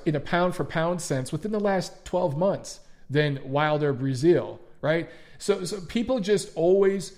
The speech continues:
fly off the handle and exaggerate things. Shit will calm down, uh, with this A J thing. I don't think he's over. I think that,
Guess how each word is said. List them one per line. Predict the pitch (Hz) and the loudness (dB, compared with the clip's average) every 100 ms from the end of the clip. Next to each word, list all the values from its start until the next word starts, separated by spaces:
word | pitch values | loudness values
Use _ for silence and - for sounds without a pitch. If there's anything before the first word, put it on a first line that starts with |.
| - | -20
fly | - - 151 165 | -20 -4 2 4
off | 185 180 | 4 2
the | 165 | 2
handle | 160 156 156 | 2 2 2
and | 151 | 2
exaggerate | 123 135 139 135 131 117 - | 0 2 2 2 -2 -4 -6
things. | 107 107 - - - | -8 -10 -14 -20 -20
Shit | - - 277 | -10 -6 -4
will | 247 | -4
calm | - 175 151 117 | 0 2 2 0
down, | 110 104 101 104 - - - - - | -4 -4 -8 -12 -20 -20 -20 -12 -4
uh, | 143 | -2
with | 147 | 2
this | 170 160 | 2 2
A | 139 131 | 0 2
J | 135 | 0
thing. | 120 127 131 - | -2 -4 -6 -2
I | 190 | 0
don't | 240 - | 0 2
think | 190 - | 0 2
he's | 139 120 | -2 0
over. | 113 110 110 104 - - | -2 -2 -6 -8 -16 -2
I | 170 | 0
think | 170 220 - | 2 0 4
that, | 175 151 - - - | 4 4 -2 -18 -20